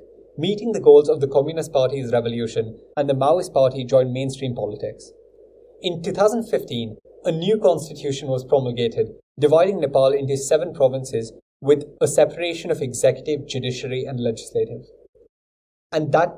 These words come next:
finally brings us to now. We'll talk about the economic conditions of Nepal on the next episode, but as you might assume, the unstable government up until twenty fifteen meant that economic progress has been slow.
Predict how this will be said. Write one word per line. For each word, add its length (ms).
finally 300
brings 300
us 360
to 100
now. 400
We'll 160
talk 220
about 160
the 100
economic 420
conditions 540
of 120
Nepal 580
on 100
the 60
next 280
episode, 400
but 180
as 160
you 60
might 200
assume, 440
the 160
unstable 560
government 500
up 140
until 260
twenty 300
fifteen 460
meant 200
that 160
economic 500
progress 400
has 140
been 140
slow. 400